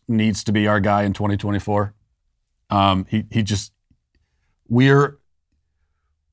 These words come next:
we, we want to lose, you know, as conservatives, if we decide to throw him to the side and pick somebody else. He's by, by far the most effective Republican governor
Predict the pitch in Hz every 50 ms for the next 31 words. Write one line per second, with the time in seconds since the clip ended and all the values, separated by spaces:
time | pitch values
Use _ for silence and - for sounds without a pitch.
0 | _ _ _ _ _ _ _ _ _ - 131 160 175 143 113 117 147 180 165 127
1 | 127 143 156 165 156 - - 139 123 120 120 113 98 80 71 82 78 - - -
2 | - - _ _ _ _ _ _ _ _ _ _ _ _ _ - - 107 98 92
3 | 87 87 90 - 107 110 110 104 - - 113 95 - 120 110 107 101 101 92 92
4 | 87 80 80 - - _ _ - 113 104 95 - 107 107 113 110 107 107 107 107
5 | 107 101 - - _ _ _ _ _ _ _ _ _ _ _ _ _ _ _ _
6 | _ _ _ _ _ _ _ _ _ _ _ _ _ _ - 113 107 123 - -
7 | - 135 127 127 123 123 110 - 127 113 101 101 - - - - 139 127 127 123
8 | 107 110 147 143 - 110 104 104 92 - 117 110 - - - 101 92 98 92 90
9 | 85 - 82 - - - - - - - 101 98 90 - _ _ _ _ _ _
10 | _ _ - 117 120 120 - 117 98 - _ _ _ - - 127 123 - - -
11 | - 156 160 139 113 107 107 104 95 110 101 110 110 101 - - 98 - 120 107
12 | 104 - - 101 95 87 90 104 - - 107 98 98 95 - 98 98 85 98 101
13 | 95 98 98 90 82